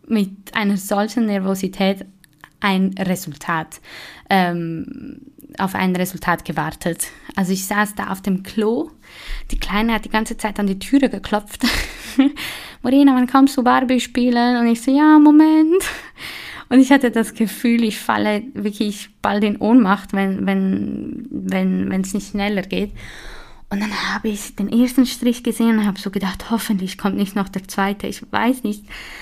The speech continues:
wie, wie, wa-, wie ich damit umgehen soll, wenn, wenn, wenn ich ein Baby in mir trage und ich und Mama und das geht doch nicht. Und ich hatte tausend Fragen und Unsicherheiten und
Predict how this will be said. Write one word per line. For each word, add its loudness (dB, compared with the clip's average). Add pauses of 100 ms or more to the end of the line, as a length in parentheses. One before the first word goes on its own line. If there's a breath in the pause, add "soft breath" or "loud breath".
(140 loud breath)
wie, -4
wie, -6 (420)
wa-, -2
wie -6
ich -8
damit 0
umgehen 8
soll, -2
wenn, -4
wenn, -2
wenn 0
ich -4
ein -2
Baby 4
in 10
mir -2
trage -2
und -2
ich 0
und -2
Mama 6
und -2
das -8
geht 4
doch -4
nicht. -2
Und 0 (760 loud breath)
ich -6
hatte -4
tausend 0
Fragen 0
und -2
Unsicherheiten 2
und -2